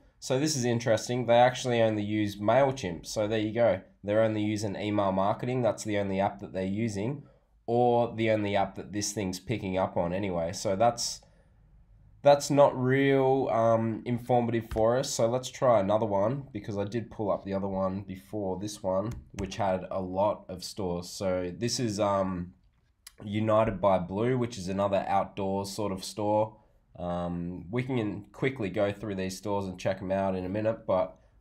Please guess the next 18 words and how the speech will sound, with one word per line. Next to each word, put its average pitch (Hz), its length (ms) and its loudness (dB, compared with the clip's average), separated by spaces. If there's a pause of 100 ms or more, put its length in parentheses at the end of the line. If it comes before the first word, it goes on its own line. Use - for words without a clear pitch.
(120)
I 101 60 -10
just 104 220 -6
wanna 107 160 -2
show 107 160 -4
you 98 140 -2
how 92 120 2
this 85 240 -10
works 98 320 -2
first 95 440 -2
and 95 140 -6
then 95 160 -2
maybe 95 240 -2
dive 95 320 0
into 98 160 -6
some 92 200 -4
of 87 80 -6
the 87 60 -4
apps. 117 420 -4